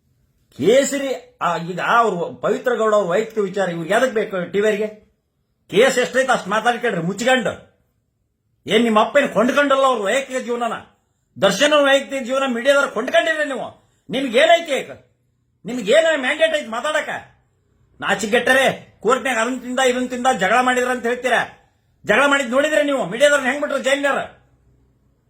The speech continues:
ಜೈಲ್ ಅಥಾರಿಟಿ ಕೇಳ್ತಾನೆ, ಮೀಡಿಯಾದವರು ಜೈಲಿನೊಳಗಿನ ಇಂಚಿಂಚು ಮಾಹಿತಿಯನ್ನ ಟಿ ವಿ ಒಳಗೆ ಹೇಳ್ತಾ ಇದಾರೆ. ಮಾಹಿತಿ ಯಾರು ಕೊಟ್ರು ಅವ್ರಿಗೆ? ಯಾವನ್ ಕೊಟ್ಟಾನ ಮಾಹಿತಿನ? ಮಾಹಿತಿ ಹೆಂಗ್ ಸಿಕ್ತ ಅವ್ರಿಗೆ?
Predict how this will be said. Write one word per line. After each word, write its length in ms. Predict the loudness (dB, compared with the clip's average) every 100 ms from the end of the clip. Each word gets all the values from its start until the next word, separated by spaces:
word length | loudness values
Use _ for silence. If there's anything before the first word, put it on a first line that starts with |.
| _ _ _ _ _ _ -20 -2
ಜೈಲ್ 260 | 2 4
ಅಥಾರಿಟಿ 400 | 4 2 0 0
ಕೇಳ್ತಾನೆ, 600 | -2 0 0 0 -4 -8 _ _ _ _ -10
ಮೀಡಿಯಾದವರು 720 | -6 2 2 4 6 4 4
ಜೈಲಿನೊಳಗಿನ 500 | 2 2 0 0 -2
ಇಂಚಿಂಚು 460 | -4 -8 -10 -10 -4
ಮಾಹಿತಿಯನ್ನ 560 | -2 -2 -2 -4 0 0 0
ಟಿ 80 | -2
ವಿ 60 |
ಒಳಗೆ 260 | 2 4 4
ಹೇಳ್ತಾ 320 | 4 4 2
ಇದಾರೆ. 500 | 4 2 -2 -10 _ _ _ _ _ _ _ _ _ _ _ -6
ಮಾಹಿತಿ 340 | 0 0 2
ಯಾರು 260 | 2 2 2
ಕೊಟ್ರು 220 | -2 0
ಅವ್ರಿಗೆ? 560 | -2 -2 -6 -10 _ _ _ _ _ _ _ _ _ _ _ _ _ _ _
ಯಾವನ್ 340 | 0 4 4 2
ಕೊಟ್ಟಾನ 220 | 2 2
ಮಾಹಿತಿನ? 360 | 2 0 0 -2
ಮಾಹಿತಿ 320 | 0 -2 2
ಹೆಂಗ್ 140 | 2 2
ಸಿಕ್ತ 220 | -2 0
ಅವ್ರಿಗೆ? 260 | 2 2